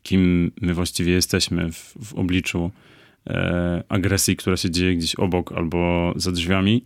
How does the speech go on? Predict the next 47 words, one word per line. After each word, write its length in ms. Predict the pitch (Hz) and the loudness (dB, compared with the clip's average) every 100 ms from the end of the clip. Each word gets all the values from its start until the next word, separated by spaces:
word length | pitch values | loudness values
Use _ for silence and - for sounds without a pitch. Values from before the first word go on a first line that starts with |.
| - | -2
I 80 | 110 | -2
w, 100 | - | 2
paradoksalnie 600 | 123 123 120 123 113 113 | 4 4 4 4 4 6
wydaje 260 | 110 120 | 6 6
mi 60 | 117 | 6
się, 80 | 117 | 4
że 100 | 113 | 4
to 100 | 110 | 4
jest 80 | 107 | 6
nawet 240 | 104 95 | 4 4
ważniejsze, 560 | 98 95 107 101 - 85 | 2 4 4 4 2 0
w 40 | |
tym 160 | - 98 | 0 2
sensie, 320 | 98 92 95 | 2 4 2
że 280 | 95 98 98 - - - - - - _ | 4 2 0 -8 -20 -20 -20 -20 -20 _
mówienie 400 | - 98 107 107 | 2 4 6 6
społeczeństwu, 600 | 101 104 98 107 104 101 | 4 2 4 4 4 0
że 420 | 95 95 98 95 90 | 2 4 4 2 0
słuchajcie, 520 | - 87 87 85 87 | -4 0 0 0 -2
wojna 500 | 78 85 78 82 85 - - - | 0 0 0 -2 -2 -6 -16 -8
się 160 | - | -6
dzieje 340 | 78 85 85 80 | 0 0 0 0
za 160 | 87 | -2
granicą, 580 | 76 76 85 82 - 82 | -2 -4 -2 -2 -2 -2
musimy 360 | 80 82 87 87 | -2 0 0 0
coś 180 | - - | -2 -2
z 40 | |
tym 160 | 90 87 | 0 2
zrobić, 440 | 92 92 107 - - _ - - | 2 2 2 -2 -6 _ -16 0
nie 200 | - 107 | 4 6
jest 200 | 120 120 | 6 4
aż 120 | 113 - | 2 2
tak 200 | 113 113 | 4 4
mocnym 320 | 110 110 107 | 4 4 4
przekazem, 600 | - 101 107 104 104 101 | 4 4 2 4 6 6
jak 320 | 101 95 - - _ - | 4 0 -4 -18 _ -10
pokazanie 500 | - 101 95 101 101 | -2 0 2 4 4
komuś, 320 | 95 98 98 92 | 2 4 4 4
jak 300 | 95 - - | 0 -2 -4
czują 280 | - 95 | 2 2
się 140 | 90 92 | 2 2
ludzie, 280 | 92 87 90 | 0 0 -2
którzy 280 | - 85 | -2 -4
są 160 | 80 92 | -2 -2
w 40 | |
tym 160 | - 87 | -2 -4
konflikcie. 580 | - 85 - 82 - | -4 -6 -6 -8 -8